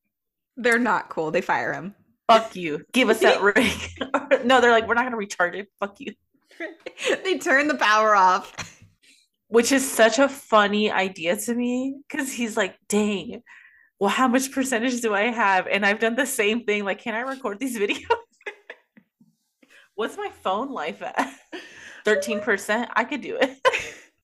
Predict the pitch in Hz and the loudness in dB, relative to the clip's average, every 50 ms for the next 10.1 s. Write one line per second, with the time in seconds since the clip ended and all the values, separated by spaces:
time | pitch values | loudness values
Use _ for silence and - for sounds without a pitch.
0 | _ - 302 247 311 311 320 330 453 440 440 440 269 269 285 285 330 339 330 320 | _ -6 -6 -4 -4 -4 0 2 2 2 2 4 2 2 2 0 -2 -6 -4 -6
1 | 320 269 - 311 311 330 294 240 233 254 269 427 453 466 466 453 480 466 285 320 | -6 -6 -2 -2 0 0 0 0 2 2 4 6 6 6 4 4 2 0 -2 -2
2 | 320 330 349 381 392 381 349 269 285 302 294 254 214 180 - 156 - - 170 175 | -2 -4 -6 -6 -6 -6 -8 -8 -10 -8 -4 -4 -4 -4 -6 -8 -8 -6 -4 -4
3 | 196 277 285 277 - 330 - - 233 - 359 349 320 240 208 202 233 214 220 - | -4 -6 -8 -6 -8 -8 -6 -6 -4 -2 0 -2 -2 -2 -4 -2 -2 0 0 -2
4 | - - _ _ _ _ _ _ _ _ _ _ _ _ _ _ - - 240 262 | -4 -6 _ _ _ _ _ _ _ _ _ _ _ _ _ _ -8 -6 -6 -4
5 | - 311 381 285 294 339 320 320 359 370 - 480 - 453 - - - 311 330 330 | -4 -4 -4 -2 0 2 2 4 4 6 4 4 4 2 -2 -2 -2 -2 -2 0
6 | 330 320 262 254 247 220 - 262 277 254 - 277 240 220 220 240 240 240 320 262 | 0 0 0 0 0 0 0 0 0 0 0 0 0 2 0 -2 -2 -2 -4 -4
7 | 254 294 294 247 277 254 247 - 285 262 - 262 233 233 220 269 262 320 330 - | -4 -4 -2 0 0 0 0 -2 -4 -2 0 0 0 0 0 -2 -2 -2 -4 -4
8 | 269 247 247 247 247 - - - 294 269 233 269 247 233 233 254 269 254 254 - | -4 -4 -2 0 -2 -2 -2 -2 -2 0 2 2 2 2 2 2 0 -2 0 0
9 | - 240 247 240 233 233 - 226 196 208 240 285 302 311 311 311 - 370 392 427 | 0 2 0 0 -2 -2 -4 -2 -2 -2 0 0 -2 -2 -2 -4 -4 -2 0 0
10 | 453 466 | 0 -2